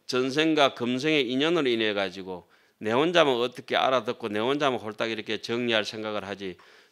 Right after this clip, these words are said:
도저히 보현행어로 해가지고 모든 중생들과 똑같이, 음, 탄이 대수, 입니, 입수라 진흙에 빠진 중생들에게 물에 빠진 중생들에게 같이 들어가서 제도할 생각이 전혀 없고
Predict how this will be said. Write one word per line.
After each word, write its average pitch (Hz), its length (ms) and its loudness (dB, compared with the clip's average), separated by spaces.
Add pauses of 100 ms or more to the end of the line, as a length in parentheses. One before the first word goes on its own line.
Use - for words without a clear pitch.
(140)
도저히 135 340 2
보현행어로 143 800 4
해가지고 107 460 -2
모든 135 440 -2
중생들과 131 640 -4
똑같이, 175 680 -2 (580)
음, 113 380 -4
탄이 143 500 2
대수, 123 540 0
입니, 131 480 0
입수라 117 380 -4
진흙에 127 440 0
빠진 120 300 -2
중생들에게 110 840 -4 (540)
물에 131 200 2
빠진 120 340 0
중생들에게 110 640 -4
같이 123 440 -6
들어가서 117 600 -2
제도할 120 400 -2
생각이 117 440 -6
전혀 123 320 -2
없고 127 460 -2